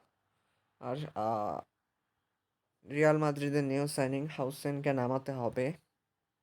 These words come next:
হাউসেন বলে ভাই, আমি মনে করতাম ওর নাম হুইসেন, but আসলে ওকে স-,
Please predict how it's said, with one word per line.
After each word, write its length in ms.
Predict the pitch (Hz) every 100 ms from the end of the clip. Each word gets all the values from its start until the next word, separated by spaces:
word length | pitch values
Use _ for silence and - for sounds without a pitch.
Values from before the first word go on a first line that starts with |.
| _ _ _ _ _ _ _ _ _ _ _ _ _ -
হাউসেন 480 | 170 160 190 160
বলে 220 | 131 120 113
ভাই, 240 | 113 101 - _ _ _ -
আমি 180 | 147
মনে 180 | 160 170
করতাম 360 | 165 165 165 131
ওর 140 | 151
নাম 320 | 160 160 156 156
হুইসেন, 480 | 160 160 143 160 147
but 220 | 139 131
আসলে 280 | 147 151 143
ওকে 340 | 143 - 143
স-, 200 | 151 -